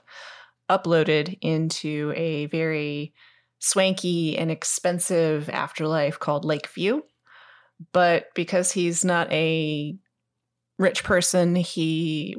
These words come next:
is paid for by his, it, his upload was paid for by his current girlfriend, who is rich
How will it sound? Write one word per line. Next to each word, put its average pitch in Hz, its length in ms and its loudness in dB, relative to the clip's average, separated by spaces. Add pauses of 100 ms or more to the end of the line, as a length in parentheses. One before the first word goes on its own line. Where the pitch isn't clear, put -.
(100)
is 170 200 0
paid 175 320 0
for 165 340 0
by 156 240 2
his, 165 420 -2
it, - 220 -2
his 175 280 2
upload 180 380 2
was 156 120 2
paid 160 240 0
for 160 160 -2
by 151 200 0
his 151 180 -2
current - 320 -2
girlfriend, 175 640 2 (480)
who 151 220 0
is 233 220 2
rich - 520 -2